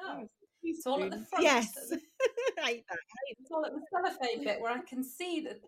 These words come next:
Speaker 2: the filling and it's not there at the back of the
Speaker 1: Yeah.
Speaker 2: sandwich, cheeky things." No,
Speaker 1: <laughs>
Speaker 2: that's, that's really good.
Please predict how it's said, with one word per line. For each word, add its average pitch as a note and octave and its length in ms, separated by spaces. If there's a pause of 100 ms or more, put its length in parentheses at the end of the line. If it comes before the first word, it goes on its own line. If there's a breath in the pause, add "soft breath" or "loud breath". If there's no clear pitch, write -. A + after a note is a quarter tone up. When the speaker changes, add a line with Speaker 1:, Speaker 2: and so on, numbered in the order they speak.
(280)
Speaker 2:
the A3 200
filling F#3 300
and F#3+ 100
it's - 220
not A#3+ 260
there A3+ 260
at - 220
the - 80
back - 340
of - 60
the F#3 80
Speaker 1:
Yeah. E3 80 (140)
Speaker 2:
sandwich, - 360 (280)
cheeky - 360 (100)
things." G3+ 380 (580 loud breath)
No, D#4 120 (120)
Speaker 1:
<laughs> B3 80
Speaker 2:
that's, D4+ 240 (160)
that's C4 280
really B3+ 200
good. A#3 260